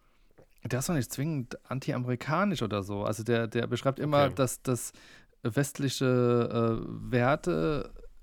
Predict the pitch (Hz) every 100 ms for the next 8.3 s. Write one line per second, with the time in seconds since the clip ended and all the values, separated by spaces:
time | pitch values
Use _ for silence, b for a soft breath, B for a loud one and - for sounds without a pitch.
0 | - - - - 131 127 120 127 120 113
1 | 104 - - - 127 101 98 95 - -
2 | - 92 95 - - - - - 120 110
3 | 113 107 120 101 95 87 B B B 127
4 | 123 123 131 - - - - - - _
5 | _ - _ _ - 135 147 180 131 120
6 | 113 110 127 135 131 123 - - - 123
7 | 117 107 117 113 110 - 113 - 113 117
8 | 139 185 247